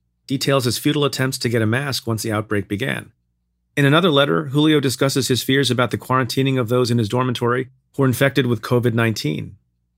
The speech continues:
According to reports, at least one detainee at Otay Mesa from El Salvador has died of covid nineteen. For its part, ice has issued a statement pushing back on some of the claims made by Otay Mesa detainees and activists. They claim they've taken important steps to safeguard all detainees, staff, and contractors,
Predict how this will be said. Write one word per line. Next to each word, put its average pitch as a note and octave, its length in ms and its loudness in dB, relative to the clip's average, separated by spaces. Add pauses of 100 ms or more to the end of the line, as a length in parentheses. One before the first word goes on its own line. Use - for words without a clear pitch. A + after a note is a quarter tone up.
(340)
According F#3+ 240 2
to D#3 80 2
reports, D#3 560 0
at B2 80 -2
least B2 180 2
one C#3 200 4
detainee C#3 420 2
at C3+ 80 0
Otay B2 300 2
Mesa A#2 400 -2 (420)
from A#2 160 -2
El A#2 120 2
Salvador A2+ 720 0
has A2 160 -2
died A#2 320 2
of A2+ 100 -4
covid G#2+ 300 -2
nineteen. A2+ 500 -4 (460)
For D#3+ 160 0
its F#3 100 0
part, C#3 240 2
ice C#3 240 2
has A#2+ 140 2
issued B2 240 0
a - 20 -2
statement C3+ 380 -2
pushing B2+ 260 -2
back - 360 -2 (340)
on A#2+ 80 -2
some B2 160 2
of A#2+ 80 2
the A2+ 60 2
claims A#2 360 -2
made A2+ 180 0
by G#2+ 160 0
Otay A2+ 320 -2
Mesa G#2+ 280 -2
detainees A2+ 460 -2
and G2+ 80 -4
activists. - 600 -6 (460)
They A#2+ 100 2
claim B2 260 0
they've A#2 140 0
taken A#2+ 260 0
important A2+ 340 0
steps A#2+ 280 -4
to G#2 100 -4
safeguard A2+ 400 0
all A2+ 120 2
detainees, A2+ 520 0
staff, A2 360 -2
and G2+ 80 -4
contractors, A2+ 720 -6